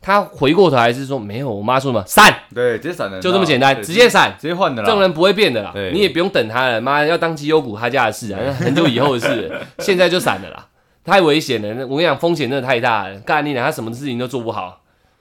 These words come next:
Speaker 1: 你没有主见，没有办法，我们那个词到底叫什么？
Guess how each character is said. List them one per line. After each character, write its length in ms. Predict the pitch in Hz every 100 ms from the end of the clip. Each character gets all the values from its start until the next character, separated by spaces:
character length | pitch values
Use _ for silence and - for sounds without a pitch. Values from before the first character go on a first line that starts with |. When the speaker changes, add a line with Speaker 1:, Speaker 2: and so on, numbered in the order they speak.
| _
Speaker 1:
你 160 | - 151
没 220 | 170 185
有 100 | 254
主 220 | 240 180
见， 300 | 123 180 113 - _ _ -
没 100 | 156
有 160 | 208
办 160 | 170 185
法， 400 | 143 110 104 98
我 100 | 95
们 120 | 110
那 80 | 131
个 40 |
词 200 | 123 -
到 80 | 104
底 60 | 101
叫 120 | 98
什 80 |
么？ 60 | 90